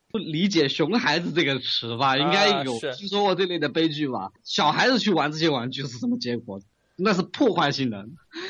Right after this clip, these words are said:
Speaker 1: 那基本把它视为一次性的。你可以想象一万日元一次性的玩具，你
Speaker 2: 呃，对，
Speaker 1: 玩得起吗？
Speaker 2: 相-，相对于来说，就如果你说游戏的话，很早很早之前有一些奇奇怪怪的电子游戏，这个难度是相当于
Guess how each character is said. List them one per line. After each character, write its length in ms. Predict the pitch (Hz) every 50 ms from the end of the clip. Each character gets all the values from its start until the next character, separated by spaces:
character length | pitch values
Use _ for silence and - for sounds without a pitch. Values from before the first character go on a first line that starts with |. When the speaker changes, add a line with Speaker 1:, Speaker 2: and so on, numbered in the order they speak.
| - 254
Speaker 1:
那 80 | 233 220
基 160 | 190 220 247 226
本 140 | 190 196
把 160 | 175 170 131 143
它 80 | 165
视 160 | 160 - 226
为 120 | 202 196 190
一 120 | 180 170
次 180 | 170 - 247 208
性 160 | - 175 151
的。 140 | 135 131 123
你 100 | 131 135
可 80 | 160
以 60 | 185 190
想 180 | 165 151 139
象 100 | 147 165
一 120 | 160 147 156
万 260 | 185 190 170 180 180
日 100 | 175 160
元 200 | 131 131 135 131
一 80 | 131
次 120 | 131 - 180
性 140 | 160 165 143
的 100 | 120 120
玩 160 | 117 117 120 120
具， 240 | 135 135 120 113 - _ _ _ _ _ _ _ _ _ -
你 240 | - 120 120 120 117
Speaker 2:
呃， 300 | - - 185 175 170 170
对， 320 | 107 254 226 110 104 - _ _ -
Speaker 1:
玩 200 | 135 139 151 170
得 80 | 202 202
起 180 | - - 165
吗？ 180 | 160 170 190 214
Speaker 2:
相-， 60 | 208 - - - - - 262 269
相 80 | 277 269
对 180 | 285 254 180
于 140 | 185 190 196
来 180 | 190 170 170 175
说， 300 | - - 202 190 185 180 -
就 260 | - 220 196 175 - - -
如 180 | 160 170 202
果 140 | 214 240 220
你 140 | 156 127 123
说 160 | - 180 170
游 200 | 131 117 117 139
戏 140 | - - 175
的 100 | 147 147
话， 160 | - 147 135
很 360 | - - - - 139 165 196
早 180 | - 185 143 120
很 180 | - 135 143
早 220 | 147 156 127 113 117
之 140 | - - 156
前 280 | - - 135 120 120
有 160 | 120 113 113
一 60 | 131 139
些 160 | - 165 160
奇 240 | - - - 151 156
奇 140 | - 202
怪 120 | 190 180 165
怪 180 | 160 160 143
的 20 | 139
电 200 | 151 151 139 123
子 100 | - 110
游 100 | 107 113
戏， 260 | - - - 143 - - - - - - - - _ _ _ _ _ _ _ _ _
这 140 | - - 180
个 80 | 160 151
难 260 | 139 127 117 135 151
度 160 | 170 170 147
是 200 | 143 - - 143
相 260 | - - 175 156 156
当 240 | 165 165 156 151 135
于 240 | 123 123 131 131